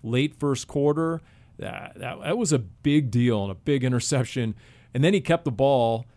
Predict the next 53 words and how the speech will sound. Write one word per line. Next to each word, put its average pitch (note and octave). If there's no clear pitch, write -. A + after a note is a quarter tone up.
and A#2+
he A#2+
came B2+
all C#3
the D3+
way D3
down C3
the B2
sideline A#2+
and A#2
gave A#2
it A2+
to A2+
his G#2+
wife G2+
in A2+
the A2
front A#2+
row A2
of G#2+
the G2+
stands. G2+
That A#2+
was, B2
that C#3+
was D#3+
a A#2+
really D#3
poignant C3
moment, A2+
not D#3
just D#3
how B2
impactful B2+
it A2+
was B2+
on A#2
the A2+
game, A2+
but G#2
just D#3+
in C#3
terms G3
of B2
one-off D3
moments B2+
on A#2
the G#2+
season, C3
that's B2
a -
memorable G#2+
moment. F#2